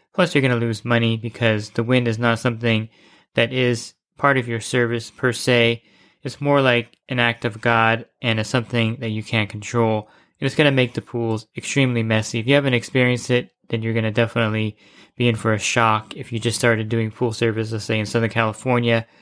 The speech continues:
where I'm at, where the Santa Ana winds hit, and I have several members of my group where their employee will just quit when the wind <laughs> pools get hit by the winds. They're not expecting it, and they just kind of hand them the car, truck keys and say, "You know what? I just can't do this job."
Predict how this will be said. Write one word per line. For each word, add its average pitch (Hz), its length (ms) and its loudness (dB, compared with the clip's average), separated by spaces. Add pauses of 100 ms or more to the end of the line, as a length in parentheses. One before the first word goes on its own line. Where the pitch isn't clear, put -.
(240)
where 131 120 4
I'm 127 200 4
at, 123 200 2
where 123 100 -6
the 113 80 -6
Santa 120 240 0
Ana 113 200 2
winds 117 300 -2
hit, 120 280 2 (220)
and 123 160 -2
I 117 80 2
have 120 240 0
several 123 580 -2 (320)
members 123 300 0
of 120 80 0
my 117 160 0
group 117 420 -2
where 117 160 0
their 117 140 0
employee 123 360 0
will 113 140 -4
just 110 280 -6
quit - 480 -2
when 123 140 -4
the 117 80 -2
wind 131 200 -2
<laughs> - 40 -8
pools 143 220 2
get 127 180 2
hit 131 140 2
by 127 140 2
the 117 100 0
winds. 123 300 2
They're 120 120 -2
not 127 220 0
expecting 127 560 -2
it, 123 200 2 (360)
and 123 120 0
they 123 80 4
just 113 180 -2
kind 120 160 2
of 107 80 -6
hand 120 200 0
them 117 100 -2
the 110 80 -4
car, 113 280 0 (140)
truck 131 240 0
keys 123 220 -2
and 113 100 -4
say, 117 140 -4
"You 120 100 -4
know 120 80 0
what? 120 140 0
I 117 140 -2
just 110 280 -8
can't 104 240 -2
do 113 120 -2
this 104 220 -6
job." 107 440 0